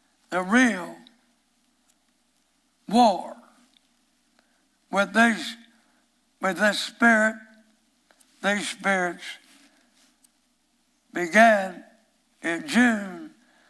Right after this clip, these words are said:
nineteen seventy-two. Could that be right?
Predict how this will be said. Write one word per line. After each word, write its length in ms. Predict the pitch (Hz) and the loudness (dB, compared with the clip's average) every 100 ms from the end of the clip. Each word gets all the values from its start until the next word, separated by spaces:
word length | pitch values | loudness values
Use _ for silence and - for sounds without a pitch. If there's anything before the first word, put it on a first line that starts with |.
| _ _ _ _ - | _ _ _ _ 0
nineteen 400 | 202 214 196 185 | 2 2 -2 -6
seventy-two. 1120 | 143 - 233 220 175 196 185 180 - 170 156 - _ _ _ _ _ _ _ _ _ _ _ _ _ _ _ _ _ _ _ _ _ _ _ _ _ _ _ _ _ _ _ _ _ _ _ _ _ _ _ | -6 2 2 2 -2 -8 -8 -10 -8 -6 -6 -14 _ _ _ _ _ _ _ _ _ _ _ _ _ _ _ _ _ _ _ _ _ _ _ _ _ _ _ _ _ _ _ _ _ _ _ _ _ _ _
Could 140 | - 156 | -10 -2
that 200 | 196 202 | -2 -2
be 100 | 180 | -6
right? 340 | 175 175 175 | -2 -2 -2